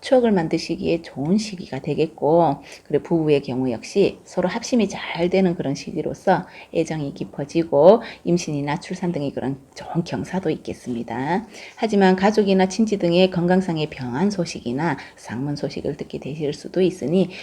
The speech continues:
미리 안부를 전해보시는 것도 좋겠습니다. 그리고 건강으로는 신경성 질환, 뼈 질환, 과로,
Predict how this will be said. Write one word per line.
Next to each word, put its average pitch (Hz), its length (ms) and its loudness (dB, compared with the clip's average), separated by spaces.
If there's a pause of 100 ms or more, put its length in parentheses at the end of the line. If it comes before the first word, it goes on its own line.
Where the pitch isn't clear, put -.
(140)
미리 147 320 0
안부를 156 400 0
전해보시는 131 580 -6
것도 - 220 -2
좋겠습니다. 147 1000 -8 (340)
그리고 147 240 -6
건강으로는 160 800 0 (300)
신경성 165 560 -2
질환, 160 640 -6
뼈 160 200 2
질환, 127 380 -4 (240)
과로, 139 480 -2